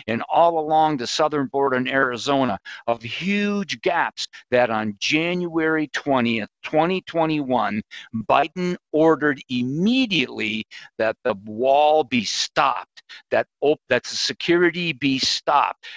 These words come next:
that support for the Border Patrol be stopped. And, and he even campaigned and said,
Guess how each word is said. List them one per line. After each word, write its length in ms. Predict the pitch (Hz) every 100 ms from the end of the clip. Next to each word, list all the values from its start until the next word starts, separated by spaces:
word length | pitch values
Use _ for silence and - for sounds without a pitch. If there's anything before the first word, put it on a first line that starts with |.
| -
that 160 | 127 -
support 540 | - - - 175 175
for 120 | -
the 140 | 127 123
Border 360 | 139 147 156
Patrol 460 | 156 147 - 147 139
be 240 | 110 127
stopped. 800 | 120 - - 143 135 107 - - - - -
And, 320 | 117 110 113
and 160 | 139 143
he 400 | 165 208 202 170
even 220 | 156 147
campaigned 800 | - 151 139 131 - 240 247 202
and 180 | 135 127
said, 320 | - 135 123